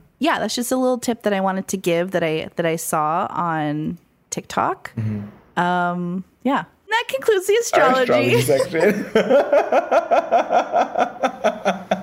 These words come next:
Speaker 1: Well, Curly, how do you plead?
Speaker 2: Well, here's the thing. I think that, um, be aware that you hold a divine spark inside of you. Even when you don't feel like you do, you do.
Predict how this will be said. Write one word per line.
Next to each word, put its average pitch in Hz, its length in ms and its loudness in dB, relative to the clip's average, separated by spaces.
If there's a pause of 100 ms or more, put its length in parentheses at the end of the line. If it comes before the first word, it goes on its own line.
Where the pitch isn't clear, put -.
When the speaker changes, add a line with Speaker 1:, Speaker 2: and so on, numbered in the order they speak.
(280)
Speaker 1:
Well, 415 380 2
Curly, 403 400 0
how 440 260 0
do 349 80 0
you 294 200 2
plead? 214 720 -2 (220)
Speaker 2:
Well, 202 320 4
here's 196 240 0
the 190 80 -6
thing. 90 420 -2
I 113 100 0
think 123 240 -2
that, 110 380 0
um, 101 400 0 (340)
be 123 400 0
aware 101 540 0
that 98 120 -6
you 98 120 -4
hold 98 760 -4
a 101 60 -4
divine 92 420 -4
spark 92 380 -4 (100)
inside 87 400 -4
of 85 140 -8
you. 87 420 -4 (460)
Even 107 220 0
when 110 120 0
you 107 60 2
don't 101 180 -2
feel 98 160 0
like 95 220 -2
you 95 80 -2
do, 90 500 -2 (320)
you 113 140 0
do. 208 240 0